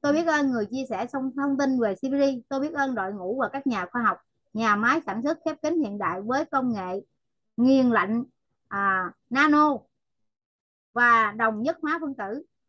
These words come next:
Chương trình khoa học bản quyền thanh lọc năng lượng và cân bằng đã phục hồi chức năng xương khớp, huyết áp, mất ngủ và nâng hệ miễn dịch của gia đình của tôi và bình an trong suốt mùa dịch và cho trẻ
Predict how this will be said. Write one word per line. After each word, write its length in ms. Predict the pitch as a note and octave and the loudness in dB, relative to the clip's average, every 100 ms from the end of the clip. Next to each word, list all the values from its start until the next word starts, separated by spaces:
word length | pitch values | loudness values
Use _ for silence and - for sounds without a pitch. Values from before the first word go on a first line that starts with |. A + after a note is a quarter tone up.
| _ _ _ _ _ | _ _ _ _ _
Chương 260 | D#4 D#4+ D4 | 0 0 2
trình 220 | A#3+ G#3 | 0 0
khoa 120 | C4 | 0
học 220 | C4+ G#3+ | 0 -2
bản 220 | F#3+ A#3 B3 | -2 -2 0
quyền 240 | A3+ G3 | 0 -2
thanh 200 | A#3 C#4 | -4 0
lọc 280 | A3+ F#3+ - | 0 -2 -4
năng 220 | C4 C4+ | -2 0
lượng 320 | G#3+ F#3+ A3 | -2 -2 -4
và 120 | A3 | -4
cân 240 | - B3+ B3+ | -4 -4 -2
bằng 200 | G#3+ F#3 _ _ | -2 -4 _ _
đã 240 | G3+ G#3 C4 | -2 0 0
phục 180 | G#3+ G#3+ | -4 -2
hồi 200 | A3 G3 | -4 -4
chức 160 | D4 D4 | -6 -2
năng 280 | C#4+ C4 B3 | -2 -2 -2
xương 300 | D4 C#4+ C4 | -2 -2 0
khớp, 220 | D4+ F4+ | 0 0
huyết 180 | D#4+ D#4+ | -2 -4
áp, 260 | C4+ D#4 D#4+ | -4 -4 -4
mất 160 | D#4 | -6
ngủ 340 | D4 G3 G3+ - _ _ _ _ | -6 -6 -6 -8 _ _ _ _
và 220 | B3 A3 | 0 2
nâng 240 | A3+ D4 D4 | 2 2 2
hệ 320 | A#3 G3 G#3 | 0 -4 -4
miễn 300 | A3 G3+ B3+ | -4 -6 -4
dịch 200 | D4+ - _ _ _ | -4 -6 _ _ _
của 160 | G3 | -6
gia 240 | A#3 C#4 C4+ | -4 -2 0
đình 240 | A#3 F#3+ - _ _ _ _ | -2 -4 -10 _ _ _ _
của 160 | - A3+ | -8 -4
tôi 320 | C#4+ C#4+ C#4 - | 0 0 0 -4
và 340 | - A3+ G#3 G3 - | 0 2 2 0 -4
bình 180 | A3 | -4
an 240 | A#3 B3+ B3+ | -2 -4 -4
trong 220 | C4+ B3+ | -2 -2
suốt 200 | D#4 F4+ | -2 -2
mùa 100 | C4 | -2
dịch 180 | G#3 G3 - _ _ _ - | -2 -6 -12 _ _ _ -4
và 200 | A3 G#3+ | -4 -2
cho 200 | C#4 C#4 | -2 -2
trẻ 220 | G#3 | -2